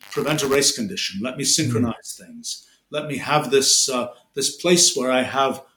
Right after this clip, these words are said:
Speaker 1: a simultaneity surface that I can define, and I, and I synchronize everything on that." But in fact, for example, physics, w-, one of the really powerful things is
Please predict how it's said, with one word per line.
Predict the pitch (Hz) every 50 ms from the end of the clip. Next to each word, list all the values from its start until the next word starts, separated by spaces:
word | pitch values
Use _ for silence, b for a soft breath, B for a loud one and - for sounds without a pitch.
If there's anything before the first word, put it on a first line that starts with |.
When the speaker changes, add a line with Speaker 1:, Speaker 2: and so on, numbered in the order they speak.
| b -
Speaker 1:
a |
simultaneity | - - - 156 151 147 147 143 139 143 151 156 147 151 135
surface | 123 - - 131 - - 123 - -
that | - 127
I | 113 120
can | 117 - 123 117
define, | 123 120 - - 139 131 127 127 120 120 120 117 117 B B B B B -
and | 139 131 120
I, | 123 131 131 127 - -
and | 127 117
I | 120
synchronize | 120 - - 180 165 - 135 123 113 107 110
everything | 120 98 104 98 - - 104 98
on | 95 95 95
that." | 92 - - - - - - _ _ _ _ _ _ _ _ _ _ _
But | - 147 151 147 -
in | 147 143
fact, | 147 - 202 208 160 127 - - -
for | - - - 143
example, | 127 139 143 131 117 - 127
physics, | 127 - - 208 202 165 151 147 147 - - - - - - -
w-, | 143 147
one | 147 147 156
of | 156
the | 139 135
really | 151 185 196 160 131
powerful | - 151 156 151 147 - 143 123
things | - - 135 127 123 113 98
is | 101 95 90 90 - - b